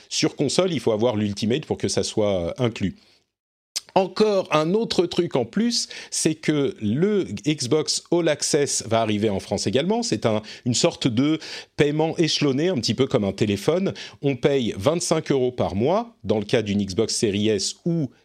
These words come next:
trente-cinq euros par mois dans le cas d'une Xbox Series X. Et on a accès à, euh, tous les jeux du Game Pass pendant deux ans et la console qui vient avec, bien sûr. Donc c'est une sorte de, d'achat à crédit.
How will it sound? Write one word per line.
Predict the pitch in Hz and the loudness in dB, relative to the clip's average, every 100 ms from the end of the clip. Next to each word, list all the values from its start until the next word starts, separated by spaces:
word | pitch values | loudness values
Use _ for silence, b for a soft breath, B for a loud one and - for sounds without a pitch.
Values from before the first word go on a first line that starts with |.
| b - | b -4
trente-cinq | 170 165 - 147 139 | -2 0 0 0 2
euros | 117 | 0
par | 113 117 | 0 0
mois | 113 120 104 | 2 0 0
dans | 98 | 0
le | 107 | -2
cas | - 104 | 0 0
d'une | 95 98 | 2 -2
Xbox | 92 98 101 - | 0 -2 -2 0
Series | 107 87 90 _ | 0 -2 -6 _
X. | 214 220 - - B B B B - | -4 -4 -6 -6 B B B B 0
Et | 147 220 240 - | 0 0 -2 -2
on | 131 127 127 | -2 2 2
a | |
accès | 117 113 101 - 165 190 220 - | 2 0 -2 -2 0 0 -2 0
à, | 139 170 208 226 | 0 2 0 -2
euh, | |
tous | 202 - 185 | -2 -2 -2
les | 170 | 0
jeux | 147 | 0
du | 120 107 | -2 -2
Game | 104 | -2
Pass | 92 190 - | 0 -2 -2
pendant | 139 143 | -2 0
deux | 135 123 87 | 0 0 2
ans | 113 185 B B _ | 0 -2 B B _
et | 160 | 0
la | 156 | 2
console | - 110 - 175 196 | 0 -2 0 0 0
qui | - | -4
vient | 101 104 | 0 0
avec, | 104 151 | 0 0
bien | 123 117 | -2 -2
sûr. | - 76 | -2 -4
Donc | 80 90 | -4 -6
c'est | - 104 | -2 0
une | 101 82 | 0 0
sorte | - 113 - | -2 -2 -2
de, | 98 92 | 0 0
d'achat | 92 92 117 | 0 0 0
à | 101 | 0
crédit. | - 98 87 156 | -2 -2 0 -2